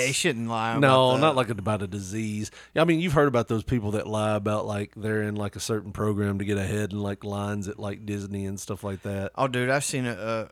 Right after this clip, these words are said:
Speaker 2: a, a, one of them, uh, moments where it was a streamer and he's supposedly, like, disabled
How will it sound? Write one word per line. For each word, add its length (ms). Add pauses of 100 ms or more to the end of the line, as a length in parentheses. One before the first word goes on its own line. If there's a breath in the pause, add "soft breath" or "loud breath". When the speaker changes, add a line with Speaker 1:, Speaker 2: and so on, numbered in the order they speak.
(120)
Speaker 2:
a, 120
a, 60
one 200
of 60
them, 260
uh, 240
moments 640 (280)
where 560 (320 soft breath)
it 160
was 200
a 60
streamer 640
and 240
he's 160
supposedly, 840
like, 460
disabled 580